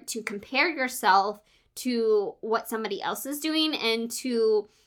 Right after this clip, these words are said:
find yourself feeling not enough, to feel less than, like, "Hey, I'm not able to do all the things that this person seems to be doing, and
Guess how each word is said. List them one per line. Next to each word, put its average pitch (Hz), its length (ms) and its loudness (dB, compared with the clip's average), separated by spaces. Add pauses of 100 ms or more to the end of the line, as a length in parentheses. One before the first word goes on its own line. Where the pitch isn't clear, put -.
(140)
find 240 220 2
yourself 214 640 2 (380)
feeling 220 500 0
not 208 320 2
enough, 208 400 -2
to 220 100 -4
feel 214 640 -2
less 196 300 -2
than, - 260 -10
like, 185 260 -8 (300)
"Hey, 262 320 0
I'm 220 340 -2
not 214 340 4 (120)
able 247 580 0
to 240 180 -4
do 226 260 -6
all 208 120 -2
the 214 120 -4
things 330 580 0
that 220 260 0
this 262 160 -6
person 226 540 -6 (180)
seems 240 460 -4
to - 100 -16
be 190 140 -12
doing, 294 500 0
and 226 400 -2